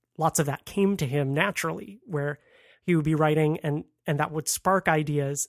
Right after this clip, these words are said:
that didn't necessarily fit in the linear written word.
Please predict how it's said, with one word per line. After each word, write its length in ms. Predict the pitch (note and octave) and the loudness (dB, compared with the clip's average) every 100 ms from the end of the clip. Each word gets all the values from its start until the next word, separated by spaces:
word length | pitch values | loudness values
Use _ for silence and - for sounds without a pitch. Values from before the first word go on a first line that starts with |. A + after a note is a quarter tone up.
| - | -6
that 180 | F3+ E3 | -4 0
didn't 240 | F3 D#3+ | 2 2
necessarily 720 | D#3+ C#3+ D#3+ E3+ D3 D3 C#3+ | 0 0 -2 0 0 2 0
fit 360 | C3 - D3+ - _ _ _ _ G#3+ | -4 -6 -8 -10 _ _ _ _ 4
in 200 | E3+ D3 | 4 4
the 80 | |
linear 540 | C#3 D3 D3+ C#3 C3+ C#3 | 2 4 4 2 -4 -8
written 360 | C#3 - C3+ | -8 -6 -4
word. 360 | C3+ D3+ F3 | -4 -6 -8